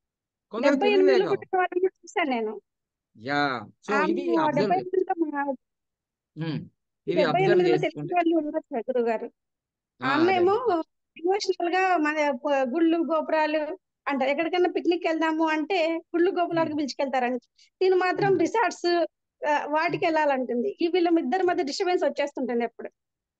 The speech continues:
Speaker 1: అంతేగా, అంతే,
Speaker 2: కాబట్టి
Speaker 1: అంతే. అందుకో-,
Speaker 2: age
Speaker 1: అందుకోసమే ఇప్పుడు marriage చేయాలంటే రేపు future లో ఒకటే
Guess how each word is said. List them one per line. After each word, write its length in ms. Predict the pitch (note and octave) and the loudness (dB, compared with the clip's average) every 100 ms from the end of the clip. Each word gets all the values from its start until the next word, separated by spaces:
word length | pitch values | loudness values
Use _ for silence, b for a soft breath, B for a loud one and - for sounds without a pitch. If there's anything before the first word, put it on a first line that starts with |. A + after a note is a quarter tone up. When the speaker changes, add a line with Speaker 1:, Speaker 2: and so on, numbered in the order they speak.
| - | -12
Speaker 1:
అంతేగా, 500 | C3+ D3 F3 F3 F#3+ | -6 -2 0 2 0
అంతే, 240 | G3+ - | -6 -10
Speaker 2:
కాబట్టి 340 | - G#4 F4+ - | -8 -4 -2 -2
Speaker 1:
అంతే. 260 | - A#3+ | -4 -6
అందుకో-, 380 | C4+ - G4+ A4+ | -2 -2 0 0
Speaker 2:
age 440 | G#4 D#4+ - A#4 G4 | 0 -4 0 0 2
Speaker 1:
అందుకోసమే 640 | G3+ B3 A#3+ A#3+ A3 A3+ | 2 2 4 2 -2 -4
ఇప్పుడు 220 | G3+ G#3 | -2 -2
marriage 420 | F#3 E3 G3 G#3+ | 0 0 0 0
చేయాలంటే 440 | G#3 G#3+ G#3 G#3 G#3 | 0 2 2 0 -4
రేపు 180 | G3+ D3+ | -6 -8
future 380 | F#3+ F#3 G#3+ | -10 -4 0
లో 60 | G#3 | 0
ఒకటే 220 | - F3+ | 0 -2